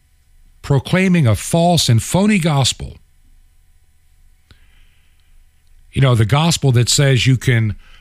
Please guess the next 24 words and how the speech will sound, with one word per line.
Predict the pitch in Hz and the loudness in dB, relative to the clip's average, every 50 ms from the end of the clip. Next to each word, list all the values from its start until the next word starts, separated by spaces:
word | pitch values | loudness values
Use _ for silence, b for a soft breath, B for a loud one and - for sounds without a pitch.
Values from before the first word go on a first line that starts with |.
| b b b - | b b b -2
live | 135 165 208 214 175 | 0 0 0 2 0
in | 190 180 170 | 0 0 2
sin, | - - - 214 214 202 156 95 85 78 | 0 0 0 0 0 0 0 0 0 0
celebrate | - - - 202 226 247 233 175 190 180 170 - - | 0 0 0 0 0 0 0 0 0 -2 -2 -2 0
your | 135 127 123 | 0 0 2
sin, | - - - 147 123 101 | 0 0 0 0 2 2
abort | 98 101 90 139 185 226 233 202 - | 0 0 0 0 0 0 0 -2 -2
your | 185 180 | -2 -2
children, | - - - 214 220 226 233 180 196 175 120 87 71 B B B B | 0 0 0 0 0 0 0 0 2 2 2 0 -2 B B B B
and | - 165 170 156 120 - | -4 -2 -2 -2 -4 -4
God | - - 156 180 202 196 196 190 147 | -4 -4 -2 0 0 0 0 -2 0
will | 139 151 147 143 139 | 0 2 2 2 2
welcome | 147 220 240 247 240 - 233 220 202 | 2 2 0 0 -2 -4 -2 -2 0
you | 208 214 208 | 0 2 0
into | 208 196 196 196 | 0 2 2 0
his | 190 180 - - | 0 0 0 0
heaven. | 180 175 139 110 87 67 - - _ _ _ _ _ _ _ _ _ _ _ _ _ _ _ _ _ _ _ _ _ - - - b b b b b b b b b b | -2 -2 -2 -4 -4 -6 -8 -14 _ _ _ _ _ _ _ _ _ _ _ _ _ _ _ _ _ _ _ _ _ -20 -20 -20 b b b b b b b b b b
It's | b 101 - | b -2 -2
a | 202 | 0
lie. | 202 190 220 247 247 202 107 - - - - _ - - - - - - - - - - - - - - _ _ - b b b b b b b b b b b b b b b b b b - | 0 0 2 2 0 0 -2 -4 -6 -12 -20 _ -20 -20 -20 -20 -20 -20 -20 -20 -20 -20 -20 -20 -20 -20 _ _ -20 b b b b b b b b b b b b b b b b b b -4
It's | 165 160 - - | -2 -2 0 -2
a | 175 | -2
damnable | 139 110 - - 170 196 226 240 233 214 202 151 165 160 156 147 - | -4 -4 -4 -4 -2 -2 0 0 0 0 0 0 0 0 -2 -2 0
lie. | 123 135 147 139 113 85 67 - - | 0 0 2 2 0 -2 -6 -10 -14